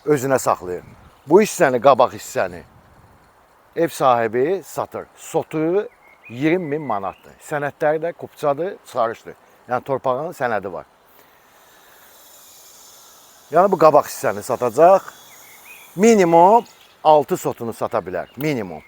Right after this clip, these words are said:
Yəni, ən aşağı altı sotunu verə bilər. Hörmətli izləyicilər, baxın, e, ev sahibi də söhbət elədi məndən, e,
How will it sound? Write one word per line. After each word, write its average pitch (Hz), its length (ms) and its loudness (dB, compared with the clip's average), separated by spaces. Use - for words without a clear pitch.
Yəni, 123 320 0
ən 127 140 0
aşağı 131 340 0
altı 120 340 2
sotunu 107 380 -8
verə 101 160 -2
bilər. 151 400 0
Hörmətli 196 300 2
izləyicilər, 123 420 0
baxın, 127 280 -2
e, 107 120 -8
ev 170 80 -8
sahibi 127 400 -2
də 117 140 0
söhbət 131 400 -4
elədi 127 240 2
məndən, 110 560 -4
e, 92 140 -8